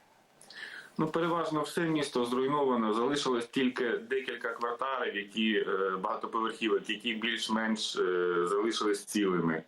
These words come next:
Наразі їх використовує зараз окупаційна влада для, е, такого,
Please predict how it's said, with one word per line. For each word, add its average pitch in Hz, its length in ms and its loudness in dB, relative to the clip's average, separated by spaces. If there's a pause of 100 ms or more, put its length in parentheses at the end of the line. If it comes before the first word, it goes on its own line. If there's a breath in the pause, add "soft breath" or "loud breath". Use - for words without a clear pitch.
(520 loud breath)
Наразі 117 500 0
їх 101 440 2
використовує 101 760 2
зараз 95 320 -2
окупаційна 101 600 0
влада 95 420 0
для, 92 400 2
е, 87 680 0
такого, 90 480 0